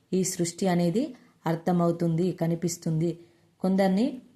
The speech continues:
కొన్ని సన్నివేశాలు విశేషంగా ఆక-, ఆకర్షిస్తాయి. ఏంటి, కొన్ని సన్నివేశాలు అనేటివి కొందరిని విశేషంగా ఆకర్షిస్తాయి. సౌహృదయుడు ప్రతి కదలిక నుంచి ప్రేరణ పొందుతాడు. సౌహృదయుడు,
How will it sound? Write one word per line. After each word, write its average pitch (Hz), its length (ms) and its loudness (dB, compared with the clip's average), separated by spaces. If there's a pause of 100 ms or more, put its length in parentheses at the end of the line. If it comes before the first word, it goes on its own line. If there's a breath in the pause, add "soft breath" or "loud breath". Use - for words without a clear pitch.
(160)
కొన్ని 196 200 2
సన్నివేశాలు 202 720 2
విశేషంగా 208 840 2
ఆక-, 175 360 0 (120)
ఆకర్షిస్తాయి. 170 680 0
ఏంటి, 185 460 -2 (240 loud breath)
కొన్ని 180 200 0
సన్నివేశాలు 202 720 0
అనేటివి 190 340 0
కొందరిని 185 500 0
విశేషంగా 220 720 2 (480 loud breath)
ఆకర్షిస్తాయి. 170 840 -2 (540 soft breath)
సౌహృదయుడు 208 920 0 (320 loud breath)
ప్రతి 220 280 2
కదలిక 214 420 2
నుంచి 208 240 0
ప్రేరణ 190 400 0
పొందుతాడు. 170 500 0
సౌహృదయుడు, 180 1080 0